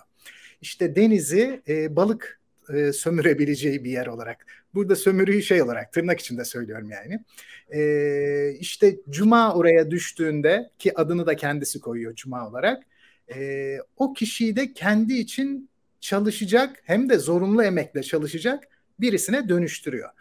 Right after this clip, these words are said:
Robinson gördüğü her şeyi tıpkı beyaz Avrupalı erkeğin Avrupa'da aydınlanma döneminde yaptığı gibi kendisini merkeze koyup her şeyin ona hizmet etmesini istediği bir yapı oluşturmaya çalışıyor.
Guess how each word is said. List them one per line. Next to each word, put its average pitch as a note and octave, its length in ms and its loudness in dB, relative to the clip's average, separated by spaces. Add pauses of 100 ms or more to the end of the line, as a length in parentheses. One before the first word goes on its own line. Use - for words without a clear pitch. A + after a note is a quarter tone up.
(240)
Robinson A#3 840 0
gördüğü F#3 560 4
her A3+ 300 0
şeyi G3+ 540 -2 (520)
tıpkı - 680 -2
beyaz G3 420 2
Avrupalı F3 640 0
erkeğin E3+ 640 -2
Avrupa'da D#3 800 -2
aydınlanma E3 640 0
döneminde D3+ 340 0
yaptığı E3 440 2
gibi F3+ 360 -2 (520)
kendisini F3+ 500 -2
merkeze F3 460 0
koyup G#3+ 260 -2
her C4 280 0
şeyin B3 440 -2
ona G#3+ 200 2
hizmet F#3+ 400 -2
etmesini E3 480 -6
istediği F#3 600 -2
bir G#3+ 60 0
yapı F#3 280 0
oluşturmaya C#3 760 -4
çalışıyor. C#3+ 520 -4